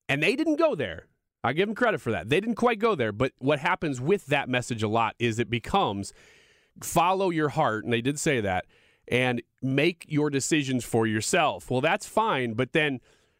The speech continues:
your opinions are not facts. Your feelings are not facts. They are opinions. You have to, you have to delineate that. You have to make that clear, especially to a kid, that you may be feeling something,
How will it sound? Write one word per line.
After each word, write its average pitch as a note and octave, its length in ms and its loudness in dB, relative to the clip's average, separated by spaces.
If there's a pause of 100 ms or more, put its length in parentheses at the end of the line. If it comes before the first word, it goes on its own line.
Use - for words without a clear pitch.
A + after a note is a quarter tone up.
(220)
your E3 200 4
opinions D3+ 920 -2
are B2+ 120 4
not C3+ 240 2
facts. - 680 -4 (1120)
Your C3+ 160 2
feelings E3 560 0
are A#2+ 120 2
not B2 240 0
facts. - 600 -2 (800)
They C#3+ 180 2
are C#3 140 2
opinions. C#3 600 -4 (600)
You D3+ 140 2
have G#3 240 0
to, F3 140 -2 (140)
you F3 140 0
have A#3+ 120 0
to G#3 60 -2
delineate D3+ 760 0
that. E2 180 -2
You C3+ 140 0
have G3+ 240 0
to - 100 -2
make D#3+ 260 -2
that C3+ 200 0
clear, D#3+ 500 0 (180)
especially A3+ 400 0
to D3 200 2
a A2+ 40 -4
kid, C#3+ 400 0 (280)
that - 160 0
you A3+ 160 0
may C#4 160 2
be G3+ 160 -2
feeling G#3+ 440 0
something, G#2+ 480 -2